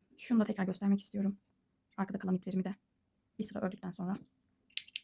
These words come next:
temizleyeceğim. Çok uzayınca kol temizlemek zor olabilir. Hemen bir süre sonra yaparsanız. Beyaz leşimiz kalmadığı için böyle sıkılıyorum. Kesiyorum. Ucunu yakıp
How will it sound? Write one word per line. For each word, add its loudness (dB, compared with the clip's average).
temizleyeceğim. 2
Çok -2
uzayınca 4
kol -4
temizlemek 0
zor -2
olabilir. -2
Hemen -2
bir -6
süre -8
sonra -2
yaparsanız. -2
Beyaz 4
leşimiz 2
kalmadığı 0
için -4
böyle -2
sıkılıyorum. -2
Kesiyorum. 2
Ucunu -6
yakıp -14